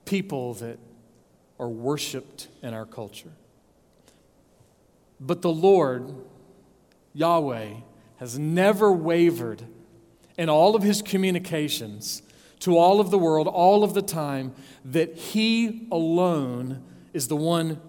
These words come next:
true God. And throughout the ages, he continues to affirm and prove his character, his nature, and his presence in all that he does.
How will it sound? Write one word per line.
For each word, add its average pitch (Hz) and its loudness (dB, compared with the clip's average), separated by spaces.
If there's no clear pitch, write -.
true 160 -4
God. 98 -10
And 175 -2
throughout 196 6
the 226 2
ages, 202 4
he 208 -2
continues 180 -2
to 196 -6
affirm 151 -2
and 156 -8
prove 175 -2
his 175 -2
character, 185 -4
his 160 -2
nature, 170 -2
and 170 -4
his 180 0
presence - -6
in 156 -8
all 170 0
that 147 -8
he 127 -12
does. 95 -18